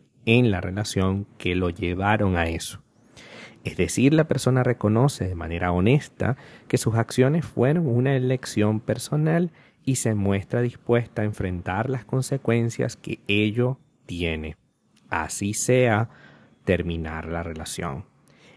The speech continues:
Esta aceptación de la responsabilidad es un signo clave de que la persona comprende la gravedad de este asunto y está comprometida a enmendarlo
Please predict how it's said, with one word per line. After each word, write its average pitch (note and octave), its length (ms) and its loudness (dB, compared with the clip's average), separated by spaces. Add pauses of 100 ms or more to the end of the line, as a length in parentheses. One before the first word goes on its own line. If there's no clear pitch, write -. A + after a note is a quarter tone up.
Esta G2 380 2
aceptación B2 840 2
de F#2 100 -2
la E2+ 120 -6
responsabilidad A2+ 1160 2
es G#2 120 -2
un A#2+ 140 0
signo A#2 400 0 (120)
clave E3 400 2
de E3+ 100 0
que B2 140 -2
la A#2 100 0
persona G#2 380 -2
comprende G2 640 0
la F2 120 -6
gravedad F2 680 -2 (120)
de F#2+ 160 0
este - 260 -4
asunto A2 640 0 (340)
y A2 80 -2
está - 240 -4
comprometida A#2+ 920 0
a G2 140 -2
enmendarlo F#2 840 0